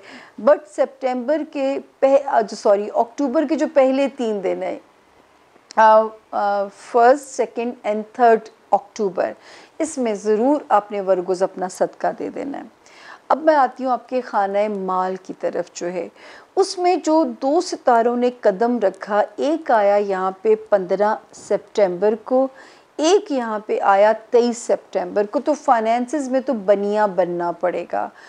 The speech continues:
पैसे बचाने के लिए थोड़ी सी आपको अपनी कोशिश करनी पड़ेगी, आपको एफर्ट करनी पड़ेगी। फिफ्टींथ of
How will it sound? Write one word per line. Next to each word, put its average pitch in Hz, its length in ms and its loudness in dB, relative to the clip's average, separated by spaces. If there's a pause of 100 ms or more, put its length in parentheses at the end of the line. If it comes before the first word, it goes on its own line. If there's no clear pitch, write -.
(340)
पैसे 262 380 2
बचाने 226 640 -2
के 226 180 -6
लिए 214 240 -4
थोड़ी 294 440 -4
सी 254 220 -4
आपको 196 460 2
अपनी 208 240 -12 (100)
कोशिश 202 380 -6
करनी 180 380 -6
पड़ेगी, 180 540 -6
आपको - 400 -2
एफर्ट 202 420 -6
करनी 185 360 -6
पड़ेगी। 190 580 -8 (420)
फिफ्टींथ 285 600 0 (300)
of 220 240 6